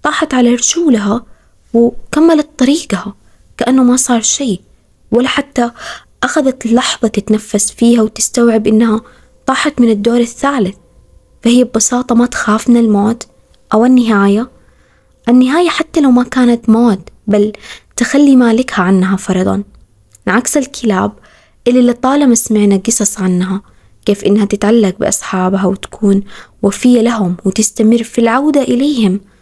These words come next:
فالقطط نقدر نقول ناكرة للعشرة، أو بعبارة ثانية تعيش في الحاضر، تستسلم له بهدوء دافي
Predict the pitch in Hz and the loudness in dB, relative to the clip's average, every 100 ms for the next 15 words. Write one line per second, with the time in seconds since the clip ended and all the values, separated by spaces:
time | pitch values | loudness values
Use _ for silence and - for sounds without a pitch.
0 | _ _ _ - 240 240 403 415 403 311 | _ _ _ -6 -4 -2 -2 -2 0 0
1 | 285 285 247 220 220 226 226 233 - _ | 2 2 2 2 2 0 0 -6 -20 _
2 | _ _ - 214 233 - 240 233 214 190 | _ _ -2 0 0 -2 0 2 2 2
3 | 196 - 247 302 - _ _ _ - 208 | -2 -2 -4 -6 -12 _ _ _ -4 -2
4 | 202 208 - - _ 214 220 220 233 285 | -2 -4 -12 -20 _ 0 2 2 0 0
5 | 330 302 277 262 269 226 175 - _ _ | 0 0 -2 0 0 0 -2 -8 _ _
6 | _ - 226 269 320 - 214 - 233 240 | _ -4 0 0 -2 -2 -4 -2 -2 -2
7 | 214 185 208 _ _ _ - 226 - 233 | -2 -6 -8 _ _ _ -4 -4 -2 -4
8 | - 254 277 240 208 214 226 247 - - | 0 2 2 2 0 0 2 2 0 -4
9 | 254 294 - - 190 | -4 -4 -10 -6 -6